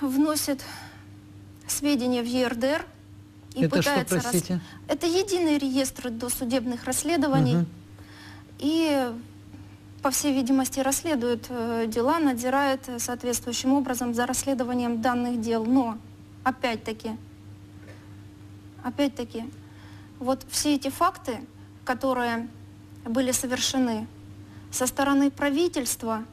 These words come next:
Speaker 1: со стороны теперешнего, я считаю, что нелегитимного правительства,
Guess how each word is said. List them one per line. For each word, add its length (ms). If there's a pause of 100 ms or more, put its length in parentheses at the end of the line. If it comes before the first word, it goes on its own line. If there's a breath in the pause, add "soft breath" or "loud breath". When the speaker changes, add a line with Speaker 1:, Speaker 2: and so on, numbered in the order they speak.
(500)
Speaker 1:
со 160
стороны 400
теперешнего, 720
я 200
считаю, 340
что 200
нелегитимного 920
правительства, 840